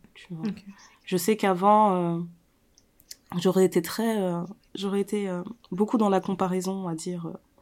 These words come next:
Speaker 1: Oh, c'est pas normal, il faut que moi, je fasse tout ça, et cetera, alors que lui, il fait pas ça », et tout, en, en, en parlant de mon mari,
Speaker 2: Mhm.
Speaker 1: hein. Mais maintenant, je suis plus du tout dans ça, je, je réfléchis vraiment à comment moi, je crée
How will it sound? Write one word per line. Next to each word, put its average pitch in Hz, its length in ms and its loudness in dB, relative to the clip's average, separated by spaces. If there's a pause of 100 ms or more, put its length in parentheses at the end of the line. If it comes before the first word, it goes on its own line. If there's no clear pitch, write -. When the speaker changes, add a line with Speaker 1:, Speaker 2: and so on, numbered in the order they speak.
(440)
Speaker 1:
Oh, 180 40 -10
c'est - 160 -10
pas 175 120 2
normal, 175 400 0
il - 20 -8
faut 175 140 -12
que 170 140 -6
moi, 175 360 -4
je - 100 -4
fasse - 200 -10
tout - 120 -14
ça, 185 300 -2
et 170 80 -6
cetera, 170 380 -8
alors 165 200 -8
que - 120 -6
lui, 180 180 -4
il 170 140 -8
fait 170 120 -10
pas 170 140 -14
ça », 170 220 -6 (120)
et 165 40 -10
tout, - 160 -10
en, 165 80 -6 (200)
en, 165 200 -4
en 165 80 -10
parlant 160 240 -4
de 165 40 -2
mon 160 120 -4
mari, 156 260 -6
Speaker 2:
Mhm. - 80 -4
Speaker 1:
hein. - 60 -6 (640)
Mais 180 120 2
maintenant, 170 260 2
je - 80 -2
suis 170 100 -4
plus 220 140 -2
du 226 100 2
tout 226 140 -2
dans 202 120 2
ça, 226 220 0
je, 180 320 0
je 170 140 -4
réfléchis 180 400 0
vraiment 202 360 2
à 180 80 0
comment 202 280 0
moi, 202 360 0
je 190 160 -2
crée 190 460 -4